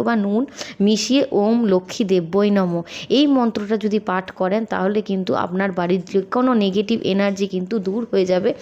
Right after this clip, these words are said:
এর সাথে সাথে কিন্তু আপনার জীবনে যদি কোনো আর্থিক সমস্যা থাকে সেটাও কিন্তু দূর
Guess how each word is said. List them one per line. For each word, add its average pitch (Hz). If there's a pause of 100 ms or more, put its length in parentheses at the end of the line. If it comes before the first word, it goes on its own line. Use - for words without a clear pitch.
(300)
এর 277
সাথে 226
সাথে 226
কিন্তু 196 (140)
আপনার 208
জীবনে 202
যদি 208
কোনো 220 (320)
আর্থিক 214
সমস্যা 233
থাকে 208
সেটাও 190
কিন্তু 190
দূর 170